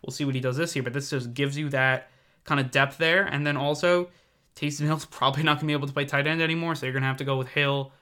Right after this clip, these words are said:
uh, Josh Hill, and then if you, a-, and right now Cook, if you add Brian to the mix, it just has a nice three tight end set,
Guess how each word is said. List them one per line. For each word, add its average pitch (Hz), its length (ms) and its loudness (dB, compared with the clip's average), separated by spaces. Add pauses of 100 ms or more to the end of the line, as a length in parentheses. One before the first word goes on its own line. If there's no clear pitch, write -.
(160)
uh, 127 100 0
Josh 160 320 6
Hill, 156 340 2 (140)
and 143 100 0
then 139 80 2
if 135 120 -2
you, 131 280 -2
a-, - 40 -8
and 131 480 -2
right 131 200 0
now 123 140 -4
Cook, 190 340 2 (220)
if - 100 -14
you 127 100 0
add 135 160 2
Brian 156 260 4
to 151 80 -6
the 143 80 -2
mix, 143 200 0
it 123 140 -8
just 127 180 -8
has 123 160 -4
a 123 60 -8
nice 127 380 -6 (460)
three 135 200 -2
tight 131 240 0
end 123 160 -4
set, 123 400 -4